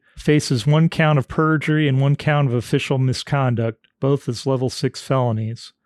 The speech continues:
The charges are the result of an investigation conducted by the Indiana State Police on allegations that Basso conveyed false information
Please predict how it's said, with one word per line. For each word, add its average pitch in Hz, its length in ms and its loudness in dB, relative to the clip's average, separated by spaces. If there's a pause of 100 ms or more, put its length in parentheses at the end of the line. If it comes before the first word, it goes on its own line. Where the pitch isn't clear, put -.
(140)
The 143 100 2
charges 180 560 2
are 147 240 2
the 127 120 0
result 135 520 -2
of 127 120 -4
an 131 60 0
investigation 135 960 0
conducted 135 500 0
by 123 140 0
the 127 120 -2
Indiana 151 280 0
State 143 320 -2
Police 131 600 -2
on 131 180 -4
allegations 139 760 0
that 135 200 -6
Basso 151 440 2
conveyed 139 540 0
false 151 380 -2
information 143 840 0